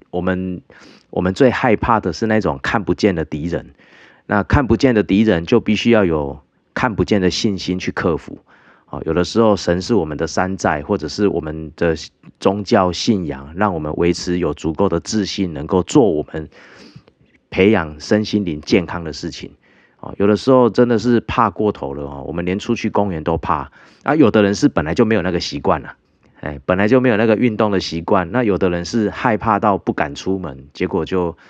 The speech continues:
整个生活作息就整个都改变了。那有的人是因为现在很多都是在家工作，所以他，他一整天都是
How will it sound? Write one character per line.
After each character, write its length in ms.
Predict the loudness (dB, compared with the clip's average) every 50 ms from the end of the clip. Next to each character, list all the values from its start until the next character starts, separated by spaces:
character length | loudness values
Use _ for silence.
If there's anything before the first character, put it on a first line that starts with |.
| -20 -20 -20 _ _
整 160 | -8 -8 -4
个 140 | -4 -4 -4
生 240 | 0 0 0 0 0
活 200 | -2 -2 -2 -2
作 280 | -2 0 0 2 2 0
息 240 | -2 -6 -8 -10 -8
就 280 | -6 -4 -4 -4 -4 -6
整 140 | -8 -10 -10
个 100 | -10 -10
都 140 | -8 -8 -8
改 180 | -8 -10 -10 -10 -8
变 180 | -6 -6 -6 -8
了。 80 | -12 -18 -20 _ -20 -20 -20 -20 _ -4
那 180 | -2 -2 0
有 160 | 0 -2 -2
的 100 | 0 0
人 160 | 0 0 -2 -4
是 400 | -2 -2 0 0 0 0 -2 -2
因 180 | -4 -4 -4
为 200 | -2 -2 -2 -2
现 240 | 0 0 -2 -2 0
在 440 | 0 0 2 2 0 0 -2 -4 -8 -8
很 140 | -10 -8 -4
多 160 | -2 -2 0
都 100 | -2 -2
是 320 | -2 -2 -2 -2 -2 -2
在 160 | 0 0 0 0
家 180 | 2 0 0
工 240 | 0 -2 -4 -4 -4
作， 300 | -4 -4 -4 -4 -6 -10 _ -20 -20 -20 -20 -20 _ _
所 220 | -4 0 2 2
以 160 | 2 2 0 0
他， 260 | 0 0 0 0 -2 -6 _ _ _ _ _ _ _ _
他 180 | _ -2 -2 0
一 120 | 0 -2 -2
整 220 | -2 -2 -2 -2
天 260 | -2 -2 -2 -2 0
都 100 | 0 -2
是 460 | -2 0 0 0 0 0 0 -2 -4